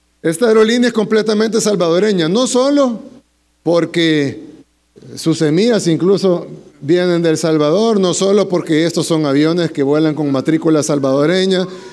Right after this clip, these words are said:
con bandera salvadoreña, sino que además porque su base está aquí y trabaja con pilotos, sobrecargos, mecánicos y demás personal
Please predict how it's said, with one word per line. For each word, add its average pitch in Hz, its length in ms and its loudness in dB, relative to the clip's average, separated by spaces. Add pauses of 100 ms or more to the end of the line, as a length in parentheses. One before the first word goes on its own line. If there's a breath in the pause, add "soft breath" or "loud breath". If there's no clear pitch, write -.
(100)
con 156 220 0
bandera 160 480 0
salvadoreña, 170 880 2 (460 loud breath)
sino 175 340 2
que 208 80 4
además 185 400 4
porque 165 520 0
su 160 200 2
base 180 320 0
está 151 200 -2
aquí 226 420 0 (920 loud breath)
y 170 320 4
trabaja 175 400 2
con 208 220 0
pilotos, 196 540 0
sobrecargos, 185 800 2
mecánicos 185 720 0
y 160 40 4
demás 160 240 0
personal 151 640 -2